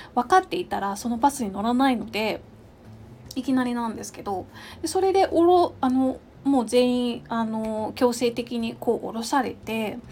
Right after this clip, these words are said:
で、次のバスを待つっていうことが、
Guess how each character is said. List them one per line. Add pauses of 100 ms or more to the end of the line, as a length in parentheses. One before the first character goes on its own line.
(360)
で、
次
の
バ
ス
を (100)
待
つ
っ
て
い
う
こ
と
が、